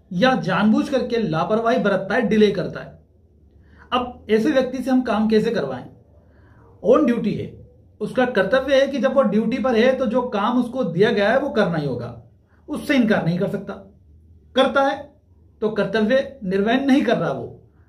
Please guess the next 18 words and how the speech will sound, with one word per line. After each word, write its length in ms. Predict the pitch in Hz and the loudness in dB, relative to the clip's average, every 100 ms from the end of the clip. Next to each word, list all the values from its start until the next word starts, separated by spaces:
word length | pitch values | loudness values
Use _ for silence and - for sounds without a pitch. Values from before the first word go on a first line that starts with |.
| _ | _
और 140 | 277 233 | -4 -2
ऐसे 180 | 226 254 | -2 0
व्यक्ति 180 | 233 233 | 0 2
के 60 | |
खिलाफ 240 | 190 220 196 | 0 0 0
कार्रवाई 260 | 139 143 | -4 -2
की 100 | 160 | -2
जा 100 | 220 | -2
सकती 260 | 240 - 214 | -4 -4 -10
है। 100 | - - _ _ _ _ 226 | -12 -18 _ _ _ _ -8
तो 60 | |
सबसे 280 | 226 220 339 | -4 -2 0
पहली 200 | 262 254 | 2 2
situation 340 | 233 240 254 | 0 0 0
ये 140 | 254 233 | 2 0
है 60 | 247 | -2
कि 140 | 285 | -4
हमने 360 | 190 165 202 | -4 -2 -2